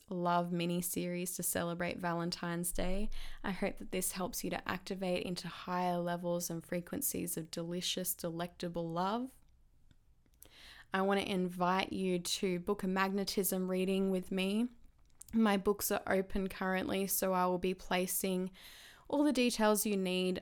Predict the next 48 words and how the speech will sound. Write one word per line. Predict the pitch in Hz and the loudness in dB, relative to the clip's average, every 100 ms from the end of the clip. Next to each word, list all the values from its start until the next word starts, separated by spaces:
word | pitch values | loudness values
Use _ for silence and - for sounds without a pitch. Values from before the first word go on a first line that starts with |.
| - | -6
uh, | - 180 - | -2 -2 0
all | 180 | -2
the | 180 | 0
links | 185 185 - - | 0 0 -2 -4
that | - | -2
you | 196 | 0
need | 180 180 180 | 0 0 0
in | 180 | 0
the | |
post | 175 - 180 - | 0 0 0 0
notes | 185 175 - | 0 0 0
so | - - 180 | -2 0 0
that | 175 - | -2 -4
you | 175 | -8
can | - 180 165 | -6 -4 -2
work | 175 180 - | -2 -2 -4
with | 175 180 | -6 -2
me | 180 175 - | 0 0 -2
if | 170 - | -8 -6
you | 170 | -4
are | 170 | -6
feeling | - - 185 180 175 | -6 -2 0 0 -2
the | |
pull. | 175 - 180 175 175 180 - - - - - | -4 -6 -2 -2 -4 -8 -16 -18 -18 -20 -4
I'm | 196 180 | -2 0
also | - 185 - 190 | 0 0 0 0
going | 185 180 | 0 0
to | 185 | -2
be | - | -2
sharing | 185 - 185 180 | -2 0 2 2
the | 180 | 2
link | 175 175 196 - | 0 0 0 -4
for | - 175 | -4 -2
my | 170 | 0
Love | 170 180 180 190 | 0 2 2 2
Witch | 180 - | -2 -2
bundle, | - 180 175 175 | 0 0 2 0
which | 175 180 - | 0 -2 0
is | 185 175 170 - _ _ - - - - - - | 0 0 -2 -6 _ _ -20 -20 -20 -12 -12 -4
a | 208 | -2
condensed | - 220 214 196 190 - | 4 4 4 2 0 -4
version | 185 190 175 175 196 175 | -2 0 0 0 0 0
of | - 185 175 175 | 0 -2 -2 -2
my | 175 | -2
Love | 175 175 175 | 0 -2 -2
Witch | - - | -4 -4
Academy | - - 180 175 180 175 | -6 -6 -2 0 0 0
program. | - 180 175 185 180 180 | -2 -2 0 0 0 0